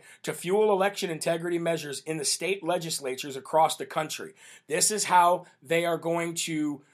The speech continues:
restore election integrity and make sure that this kind of stuff that happened in twenty twenty doesn't happen again. Okay? Now, whether they're successful or not, that completely depends on how much they wanna get behind Donald Trump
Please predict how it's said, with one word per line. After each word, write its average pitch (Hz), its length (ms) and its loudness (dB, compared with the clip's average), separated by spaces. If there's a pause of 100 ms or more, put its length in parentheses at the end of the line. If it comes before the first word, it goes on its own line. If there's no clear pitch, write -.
(120)
restore 190 520 4
election 175 380 2
integrity 160 520 -4
and 147 120 -8
make 170 180 -2
sure 180 240 -4
that 160 140 -6
this 160 140 -6
kind 175 220 -4
of 151 60 -6
stuff 180 240 0
that 139 80 -8
happened 170 380 -2
in 139 40 -16
twenty 170 280 -6
twenty 190 380 -4 (380)
doesn't 175 320 4
happen 160 360 2
again. 139 340 -2 (380)
Okay? 170 460 4
Now, 156 300 2 (100)
whether 180 360 4
they're 170 120 -2
successful 180 640 2
or 170 80 0
not, 170 220 2
that 180 160 2
completely 180 420 -6
depends 170 380 -4
on 156 80 -2
how 165 100 2
much 165 200 -2
they 165 80 -4
wanna 151 200 0
get 151 220 -4
behind 147 240 -4
Donald 139 280 -2
Trump 156 300 -4